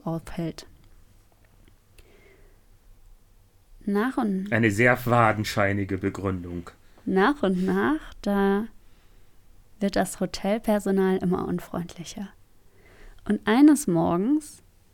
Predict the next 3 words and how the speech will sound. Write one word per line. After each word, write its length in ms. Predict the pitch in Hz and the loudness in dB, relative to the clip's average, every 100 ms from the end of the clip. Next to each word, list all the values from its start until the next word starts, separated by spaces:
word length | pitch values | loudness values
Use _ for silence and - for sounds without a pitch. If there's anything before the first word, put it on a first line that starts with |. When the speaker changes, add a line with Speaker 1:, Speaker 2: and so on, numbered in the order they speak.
| _ _ - - - - - - - - | _ _ -20 -20 -20 -20 -20 -20 -20 -8
Speaker 1:
als 480 | - 190 185 - - - - - - - - - - | -2 0 0 -4 -16 -20 -20 -20 -20 -20 -20 -20 -12
Rachel 600 | 185 185 185 - 196 190 - | -2 0 0 -4 -6 -8 -4
aufsteht, 720 | 170 170 - - 226 285 - | -2 -2 -4 -6 -4 -4 -8